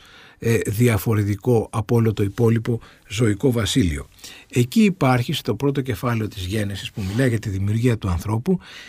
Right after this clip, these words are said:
υπάρχει, υπάρχουν, θα λέγαμε, τρία ρήματα, τρεις λέξεις, θα λέγαμε. Η μία είναι το ασά, που σημαίνει στα εβραϊκά, στα σημιτικά, κάνω κάτι από υλικό που υπάρχει, που προϋπάρχει.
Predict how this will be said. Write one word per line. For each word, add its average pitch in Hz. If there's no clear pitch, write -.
υπάρχει, 190
υπάρχουν, 156
θα 151
λέγαμε, 160
τρία 139
ρήματα, 87
τρεις 113
λέξεις, 101
θα 82
λέγαμε. 80
Η 139
μία 135
είναι 117
το 113
ασά, 117
που -
σημαίνει 113
στα -
εβραϊκά, 101
στα -
σημιτικά, 104
κάνω 113
κάτι 110
από 95
υλικό 98
που 101
υπάρχει, 95
που 110
προϋπάρχει. 92